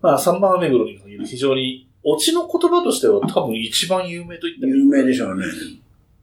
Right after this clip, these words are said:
Speaker 1: ただこれ、やってて、私これ実は学生時代やったことあるんですけど、
Speaker 2: うん。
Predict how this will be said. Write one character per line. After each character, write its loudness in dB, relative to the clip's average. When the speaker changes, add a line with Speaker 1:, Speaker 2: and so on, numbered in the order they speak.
Speaker 1:
た 0
だ 4
こ 6
れ、 6
や 2
っ -14
て 2
て、 4
私 4
こ 4
れ 4
実 2
は 6
学 2
生 4
時 4
代 8
や 6
っ -6
た 2
こ 6
と 4
あ 4
る 2
ん 0
で -2
す -4
け -6
ど、 -2
Speaker 2:
う -
ん。 -20